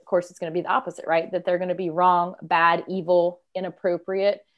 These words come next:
Like, that is the ultimate fear for them. So that is what they're always working towards. So these are gonna be people who always follow the rules, because for them to be caught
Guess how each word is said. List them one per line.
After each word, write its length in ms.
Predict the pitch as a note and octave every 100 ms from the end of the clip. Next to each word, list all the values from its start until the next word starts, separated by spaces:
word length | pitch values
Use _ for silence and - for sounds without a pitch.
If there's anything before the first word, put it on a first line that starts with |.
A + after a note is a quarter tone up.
| _
Like, 160 | F3+ F3
that 140 | G3
is 160 | G#3 G3+
the 80 | -
ultimate 440 | F3+ F3+ F3 -
fear 180 | F3 E3
for 140 | E3 D#3
them. 120 | D#3+
So 180 | - F3+
that 180 | F#3+ A3+
is 120 | G#3+
what 100 | F#3+
they're 140 | F#3 F3
always 260 | E3+ E3
working 380 | E3 F3+ F3 D#3+
towards. 380 | - C3+ - _ _ _
So 140 | - F#3
these 260 | F3+ G#3+
are 80 | B3
gonna 220 | A#3+ A#3+
be 180 | A#3 A#3+
people 420 | A3+ F#3+ F#3 F#3
who 520 | F#3+ F#3+ F3 E3+ F3 F3 _ _ _ _ -
always 300 | F#3+ G3 G3
follow 200 | D#3+ F3
the 80 |
rules, 460 | G#3+ D4+ G#3 F3 - _ _ _ _ _ -
because 540 | G3+ G#3 F3+ F3 -
for 140 | - F#3+
them 220 | F#3 G3
to 120 | G#3
be 140 | G#3 G3+
caught 300 | G#3 F3+